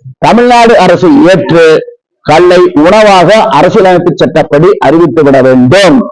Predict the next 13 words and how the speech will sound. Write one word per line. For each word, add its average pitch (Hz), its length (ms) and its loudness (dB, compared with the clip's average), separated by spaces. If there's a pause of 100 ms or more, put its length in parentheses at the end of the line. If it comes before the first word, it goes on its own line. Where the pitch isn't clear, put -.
(260)
இவற்றை 196 420 0
முன்னிறுத்தி 165 840 0 (260)
வரும் 165 380 0
ஜனவரி 208 520 0
மாதம் 202 460 0
இருபத்தி 202 400 0
ஒண்ணாம் 185 320 0
தேதி 151 220 2
முதல் 147 480 0 (220)
தமிழ்நாடு 190 600 0
முழுவதும் 226 540 2
கல் 196 340 0
இறக்கி 175 520 0